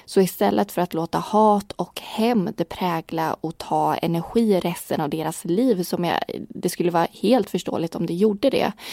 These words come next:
Men då har ju de valt att förlåta för att då kunna gå vidare, även om sorgen såklart alltid finns kvar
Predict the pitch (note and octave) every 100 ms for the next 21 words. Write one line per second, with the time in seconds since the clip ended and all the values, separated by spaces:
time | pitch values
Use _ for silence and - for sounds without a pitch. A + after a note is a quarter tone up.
0 | - - - G3+ G#3+ G#3+ G3 F3+ F3 D#3
1 | E3 E3 - - E3+ - - F#3 F3+ G#3
2 | A3+ - F#3 - E3+ F3+ - - F3 E3
3 | E3 D#3+ F3 E3+ - - - - F3 E3+
4 | E3 - E3 E3 - - - A3+ G#3 F#3
5 | E3 E3 - - E3+ - - F3+ A#3+ G#3
6 | E3 - G#2 D#3+ - - - - - -